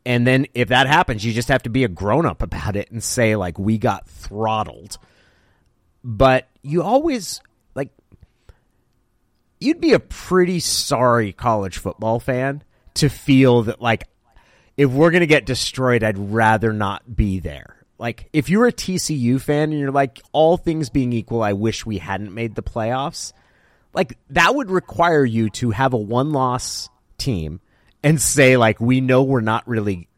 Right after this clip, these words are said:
good enough and we don't want to go through this." Plus, you'd miss out on that awesome victory over Michigan.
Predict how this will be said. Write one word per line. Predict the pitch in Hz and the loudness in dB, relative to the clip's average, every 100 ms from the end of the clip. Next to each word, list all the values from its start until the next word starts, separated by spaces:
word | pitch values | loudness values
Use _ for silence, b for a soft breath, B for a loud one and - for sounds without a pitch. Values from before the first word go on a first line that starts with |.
| - | -8
good | 107 113 | 0 2
enough | 127 147 165 - _ _ _ _ _ - | 2 0 -2 -6 _ _ _ _ _ -2
and | 123 | 0
we | 120 | 0
don't | 98 123 - | 2 2 2
want | 117 117 - | -4 -6 -8
to | 117 | -8
go | 104 | -6
through | 104 - 160 | -6 -6 -4
this." | 135 101 - b b b | -2 -4 -6 b b b
Plus, | - 285 - | -2 -2 0
you'd | 262 139 | -4 -2
miss | 156 175 | -2 -2
out | 165 180 214 | -2 -2 -2
on | 135 | -2
that | 117 - - | -4 -6 -10
awesome | 120 127 156 | -10 -6 -6
victory | 113 131 - 127 | -6 -6 -2 0
over | 120 113 | 0 0
Michigan. | 101 180 - - - | -2 -4 -8 -12 -14